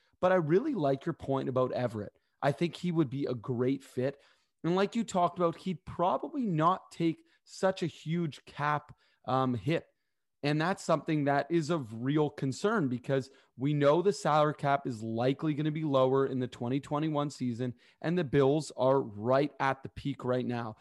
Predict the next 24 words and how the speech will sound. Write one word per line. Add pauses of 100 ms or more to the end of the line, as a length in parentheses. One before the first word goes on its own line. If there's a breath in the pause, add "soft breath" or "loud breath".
(160 soft breath)
So
they
need
to
find
ways
to
save
money,
and
maybe
it's
gonna
be
cutting
some
guys. (320 soft breath)
But
bringing
in
a
veteran
like
Everett,